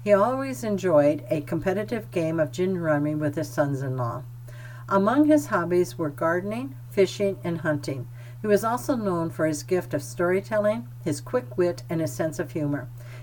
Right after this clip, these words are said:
He enjoyed cooking and entertaining. He and his wife hosted many, many memor-, memorable parties both in Sioux City and in Lake Susie,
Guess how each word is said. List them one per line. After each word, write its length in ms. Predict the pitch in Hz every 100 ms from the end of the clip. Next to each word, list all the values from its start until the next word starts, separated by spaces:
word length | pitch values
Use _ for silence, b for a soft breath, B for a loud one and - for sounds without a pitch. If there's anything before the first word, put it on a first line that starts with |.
| B
He 100 | 208
enjoyed 480 | 196 190 185 175
cooking 580 | - 262 - 285 302 277 - -
and 160 | 190 190
entertaining. 840 | 180 196 202 - 156 147 143 151 - B B
He 100 | -
and 80 | 269
his 220 | 294 294
wife 260 | 233 208 208
hosted 380 | 202 175 160 151
many, 440 | 180 202 226 208 - - 180
many 400 | 185 214 240 254
memor-, 800 | 226 202 196 196 196 202 196 190 -
memorable 540 | 185 202 220 214 208 202
parties 500 | - 190 160 147 147
both 300 | 180 170 170
in 100 | 147
Sioux 240 | - 226
City 400 | - 185 165 165
and 140 | 160 151
in 200 | 151 147
Lake 220 | 156 165
Susie, 500 | - 160 143 143 -